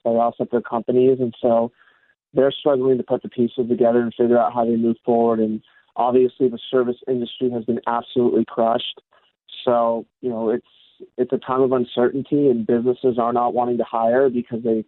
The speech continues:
can't forecast into the future of exactly what's going to happen, uh, when these businesses will be able to reopen. Um, you know, and even in the corporate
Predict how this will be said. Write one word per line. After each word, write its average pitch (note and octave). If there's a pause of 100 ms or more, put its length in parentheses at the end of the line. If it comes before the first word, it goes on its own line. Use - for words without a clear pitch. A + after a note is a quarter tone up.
can't B2+
forecast A#2+
into B2
the A2+
future B2
of A#2+
exactly A#2+
what's B2
going B2
to A#2+
happen, C3 (440)
uh, A#2+
when B2+
these C3
businesses B2
will A#2
be A#2+
able A#2
to A#2
reopen. B2 (400)
Um, A2+
you A#2
know, A#2
and A#2
even B2+
in B2
the A#2
corporate C3+